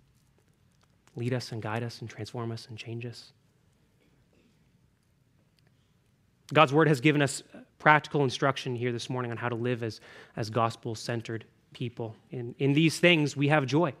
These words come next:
This is how to conduct yourself in the gospel. To be in the Lord so deeply that you drink from the unending well of His joy no matter what.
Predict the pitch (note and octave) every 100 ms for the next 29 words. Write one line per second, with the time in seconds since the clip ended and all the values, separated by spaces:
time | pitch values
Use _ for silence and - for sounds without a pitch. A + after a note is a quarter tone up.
0 | _ _ _ _ _ _ _ _ _ _
1 | _ _ _ _ _ _ _ _ - E3
2 | E3 F3+ F3 F3 E3+ E3+ F3 D#3+ - D3+
3 | B2 - - _ _ _ _ _ _ E3
4 | E3+ E3 D#3 D3+ - - - _ _ _
5 | _ _ _ _ _ - D3 D#3+ F#3 G#3+
6 | G3+ G3+ G#3 D#3 A#2+ - - G3+ G#3 G#3
7 | G#3 C#3+ G3+ G#3 D#3+ C#3+ D3+ D#3+ F#3+ D#3
8 | D#3 G#3+ G3+ - E3 D3 F3 G#3+ G#3+ A3+
9 | G#3+ G#3 A3 F#3+ G3+ F3+ F3+ G3 F#3+ G3+
10 | F3+ D3+ - F#3+ G3 F#3 C#3 D#3+ C3+ F#3+
11 | F#3+ D#3+ D#3+ E3 E3 D#3+ C#3+ D3 C3+